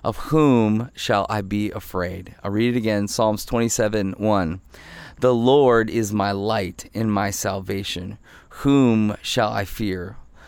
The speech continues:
The Lord is the stronghold of my life.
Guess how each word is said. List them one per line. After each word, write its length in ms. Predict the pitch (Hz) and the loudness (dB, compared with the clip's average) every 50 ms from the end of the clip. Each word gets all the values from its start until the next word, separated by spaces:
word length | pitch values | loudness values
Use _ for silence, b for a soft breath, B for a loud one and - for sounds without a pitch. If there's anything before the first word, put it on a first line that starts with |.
| B B - | B B -2
The 140 | 120 123 123 | 0 2 2
Lord 680 | 117 113 120 127 135 143 135 120 107 101 104 101 - - | 2 4 4 6 6 6 6 4 4 2 2 -2 -4 -4
is 220 | - 107 110 104 - | -4 -4 -4 -4 -6
the 100 | - 104 | -6 -4
stronghold 840 | - - - - 139 135 135 139 135 127 107 110 110 107 104 101 | -4 -4 -2 0 2 2 4 4 2 0 -2 -2 -2 0 0 0
of 220 | - 92 107 101 104 | 0 -2 -2 -2 -2
my 220 | 107 101 98 98 | -2 -4 -2 -4
life. 540 | 101 101 107 110 104 101 104 101 - - - | -4 -4 -4 -4 -6 -6 -10 -14 -16 -16 -16